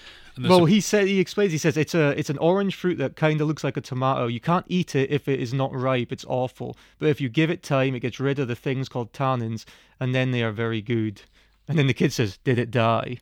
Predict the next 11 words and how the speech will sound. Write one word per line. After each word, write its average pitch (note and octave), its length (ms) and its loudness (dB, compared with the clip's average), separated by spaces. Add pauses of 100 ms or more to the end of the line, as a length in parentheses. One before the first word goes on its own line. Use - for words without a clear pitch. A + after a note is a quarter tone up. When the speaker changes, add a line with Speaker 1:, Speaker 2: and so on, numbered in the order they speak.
(340)
Speaker 1:
<laughs> - 640 0
Speaker 2:
Which E3+ 200 2
kinda C#4 180 -2
is, - 840 -6
do - 60 -10
you - 40 -10
think G#3 160 0
it's E3 120 -2
metaphorical F#3+ 720 2
to C#3+ 120 -4
the A2+ 380 0